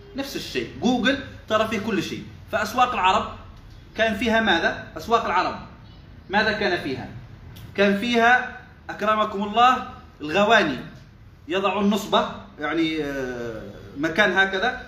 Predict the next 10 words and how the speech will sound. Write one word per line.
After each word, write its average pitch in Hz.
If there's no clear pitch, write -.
ويعلقون 196
ملايات 202
حمراء 196
حتى 202
يعرف، 185
يعرفن. 190
الملاهي 185
الليلية، 196
ال-، 175
التجارة، 190